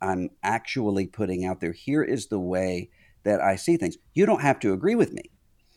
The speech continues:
But even if you disagree with me, I want us to have an honest conversation about things the, the way that they are." And I'm at my best when that's the case. I'm at my worst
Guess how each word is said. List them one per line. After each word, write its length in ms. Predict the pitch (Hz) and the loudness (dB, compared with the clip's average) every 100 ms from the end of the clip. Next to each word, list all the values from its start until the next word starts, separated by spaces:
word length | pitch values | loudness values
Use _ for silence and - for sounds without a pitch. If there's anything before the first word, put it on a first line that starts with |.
| _ | _
But 140 | 135 | 0
even 240 | 170 196 170 | 2 4 4
if 140 | - | 2
you 100 | 131 | -2
disagree 520 | 294 320 - 123 110 | -2 -2 -2 0 0
with 200 | 95 92 | 0 -2
me, 220 | 98 95 90 | 0 0 0
I 80 | 110 | 0
want 180 | 120 113 | 2 2
us 100 | 107 | 0
to 60 | 110 | -4
have 140 | 110 | -4
an 140 | 92 - - | -4 -6 -4
honest 480 | 120 131 107 - | -2 0 -2 -6
conversation 840 | - 98 87 82 113 117 - - - _ _ _ _ | -4 -2 -2 -4 -2 -2 -4 -12 -16 _ _ _ _
about 460 | 101 95 101 87 - | -2 2 4 2 2
things 360 | 101 95 87 | 0 0 -2
the, 200 | 90 82 - | -4 -4 -4
the 100 | 92 | -4
way 300 | 87 90 90 | -2 -2 -2
that 240 | 78 - | -4 -6
they 180 | 85 73 - | -8 -10 -8
are." 520 | 101 92 73 53 - _ _ _ _ _ _ _ | -4 -2 -2 -6 -14 _ _ _ _ _ _ _
And 300 | 101 104 104 - | 2 4 2 2
I'm 220 | 135 185 | 2 2
at 120 | 208 | 0
my 140 | 165 151 | -2 -4
best 400 | 110 104 98 - | -2 -2 -2 -2
when 160 | 101 | 0
that's 300 | 98 87 - | 2 0 -4
the 80 | 87 | -10
case. 340 | - 117 85 - | -2 -2 -2 0
I'm 160 | 117 139 | 4 6
at 160 | 123 | 4
my 200 | 113 107 | 4 2
worst 920 | 104 104 135 175 90 76 - - - | 2 0 2 4 2 -2 -6 -8 -10